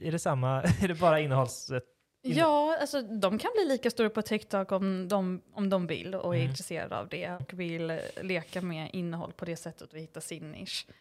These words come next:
Speaker 2: Det tror jag absolut. Och det är det som gör det lite speciellt också. Man kan börja från noll och
Speaker 1: Mm.
Speaker 2: bli ganska stor hyfsat snabbt, plattformen. Så lite mer demokratiserande nästan på ett sätt.
Speaker 1: Ja, så då, din analys är att influencers med många följare på TikTok, att de regelbundet får många följare är för att de gör ett, ett innehåll som är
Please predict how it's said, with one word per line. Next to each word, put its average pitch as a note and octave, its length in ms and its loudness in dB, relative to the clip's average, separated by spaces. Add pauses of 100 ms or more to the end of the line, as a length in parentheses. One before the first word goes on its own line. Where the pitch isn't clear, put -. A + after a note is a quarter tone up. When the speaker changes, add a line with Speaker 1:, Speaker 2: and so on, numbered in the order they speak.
(140)
Speaker 2:
Det A#3 120 -6
tror G#3 200 -6
jag F#2+ 80 -4
absolut. - 800 -6
Och G3 100 -10
det G3+ 80 -4
är G3 320 -2
det G3+ 240 -4
som G3 200 -2
gör F#3+ 240 -2
det F#3 80 -8
lite F3+ 220 -6
speciellt - 600 -6
också. E3+ 480 -10
Man F#3+ 180 -2
kan A3+ 220 2
börja G3 200 2
från G3 180 -4
noll E3 280 -6
och E3+ 140 -4
Speaker 1:
Mm. - 140 -2
Speaker 2:
bli E3 160 -4
ganska E3 340 -10
stor - 300 -8
hyfsat - 380 -10
snabbt, - 280 -12 (240)
plattformen. - 760 -8
Så G3 80 -6
lite G#3 220 -4
mer G3 80 -2
demokratiserande G3 880 -2
nästan - 320 -12
på - 100 -12
ett - 60 -16
sätt. - 220 -16 (160)
Speaker 1:
Ja, A2 360 0
så - 140 -2
då, D3 240 2
din D#3 280 -4
analys C#3+ 460 0
är B2+ 40 2
att - 180 -6
influencers C#3+ 680 -2
med D#3 100 0
många C3+ 180 0
följare A2 300 -2
på A2+ 80 -4
TikTok, G#2+ 440 -4
att A#2 120 -4
de C3+ 180 2
regelbundet B2 540 -2
får C3 120 -4
många A2+ 240 -2
följare F#2+ 500 -4
är G#2+ 80 -4
för G2 120 -8
att G2 60 -10
de G#2 160 -6
gör F#2+ 120 -2
ett, - 220 -8
ett - 160 -6
innehåll G#2 460 -2
som G#2+ 200 -6
är G2 160 -4